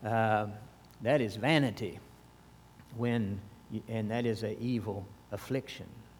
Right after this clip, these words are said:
So that's the first case scenario. Second one in verse two.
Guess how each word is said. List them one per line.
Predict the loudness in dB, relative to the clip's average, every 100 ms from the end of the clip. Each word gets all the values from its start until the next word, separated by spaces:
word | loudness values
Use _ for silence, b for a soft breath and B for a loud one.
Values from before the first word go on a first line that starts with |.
| -20 -20 B B B B B B B -20 -20 -20 -20 2
So | 8
that's | 8 6
the | 0
first | 8 8 8 2 -6 2
case | 4 4 8
scenario. | 8 8 4 4 2 0 B B B -14
Second | 0 6 6 6 4
one | 4
in | 4 6
verse | 4 4 -2
two. | 4 6 6 0